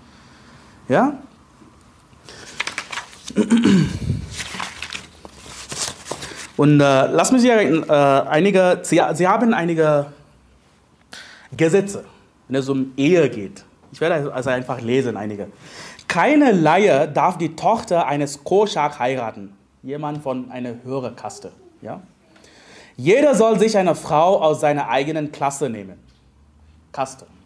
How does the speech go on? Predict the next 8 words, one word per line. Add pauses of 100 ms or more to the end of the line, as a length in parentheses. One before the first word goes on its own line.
(760)
„Aber
unser
Emir“, (420)
also (520)
irgendein
ober-, (800)
oberer
Mensch,